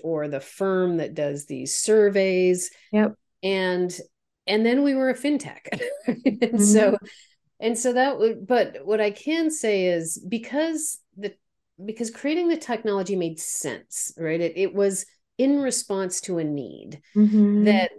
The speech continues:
Speaker 1: that I think that that went really well. So we put a lot of effort, the whole team, into the marketing and P R and launch, and then post-launch as, as
Speaker 2: Mm-hmm.
Speaker 1: well. And I've been just,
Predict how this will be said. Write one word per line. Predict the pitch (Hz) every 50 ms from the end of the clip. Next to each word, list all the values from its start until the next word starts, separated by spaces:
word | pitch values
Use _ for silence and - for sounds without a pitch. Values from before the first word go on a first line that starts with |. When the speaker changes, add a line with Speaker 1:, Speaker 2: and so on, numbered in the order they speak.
| -
Speaker 1:
that | 170 190 196 196
I | 190 185 185
think | 185 220 220 208 202 - -
that | 185 175 -
that | 180 175 175 - -
went | 170 165 147 110
really | 160 160 151 151 147
well. | 135 110 85
So | - - - 208
we | 214 214
put | 208 - 214 214
a |
lot | 208 214 214 214 220 226 220 214
of | 170 156
effort, | 123 113 - - - 113 107 - -
the | 165 170
whole | 190 208 190 175 175
team, | - - - 139 90 73 73 67 67 -
into | - 151 170 165 156 - - - 156 147 143 135 135 131 123 - _ _ _ _ _ _ _ -
the | 170
marketing | 175 175 170 170 170 - 180 165 160 156 156 151 135
and | 131 135
P | 135 - 175 165
R | 160 156 151 147 143 143 143 131 127 135
and | 127 120 123 123 131 -
launch, | 135 143 156 156 156 151 139 - - - - - - -
and | 165 156 156 160
then | 165 156 147 143
post-launch | 143 - 185 175 156 156 - - - 147 131 127 131 123 - - - - - -
as, | - - 202 208 214 214 208
as | 214 214 214
Speaker 2:
Mm-hmm. | 214 208
Speaker 1:
well. | 151 147 143 135 127 127 131 - _ _ _ _ _ _ _ _ _ _ _ _ -
And | 196 208 220
I've | 220 220 220 220 -
been | 233 226 226 220 226 214 226
just, | - 302 311 302 - - - -